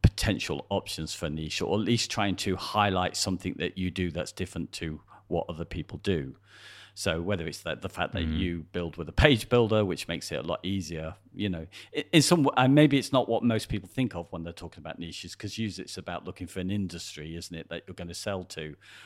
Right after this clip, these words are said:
Speaker 1: But isn't there still potentially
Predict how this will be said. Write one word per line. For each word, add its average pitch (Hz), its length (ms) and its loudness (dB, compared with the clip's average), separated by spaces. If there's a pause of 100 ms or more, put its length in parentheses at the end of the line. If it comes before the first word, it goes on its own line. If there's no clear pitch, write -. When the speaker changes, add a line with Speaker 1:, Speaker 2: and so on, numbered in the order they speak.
(260)
Speaker 1:
But - 260 -4 (120)
isn't 165 220 2
there 135 120 4
still 110 560 -2
potentially 87 800 -4